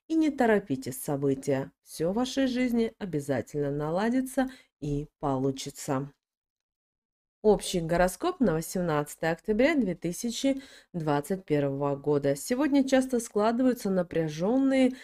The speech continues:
неоднозначные ситуации, разобраться в которых оказывается нелегко. Многие слишком много думают о прошлом,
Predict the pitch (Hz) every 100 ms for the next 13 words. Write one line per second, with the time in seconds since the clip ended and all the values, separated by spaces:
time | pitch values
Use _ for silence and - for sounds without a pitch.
0 | - - 214 240 330 311 269 247 190 175
1 | 190 - 220 190 - 170 - 139 139 139
2 | - 151 143 - 151 156 151 156 180 202
3 | - 262 330 359 - 247 220 - 180 185
4 | 214 240 240 240 226 170 156 165 160 -
5 | - 135 131 131 _ _ _ 190 202 175
6 | 165 170 190 185 - 269 349 392 294 214
7 | 277 269 262 262 233 240 185 160 156 151
8 | 147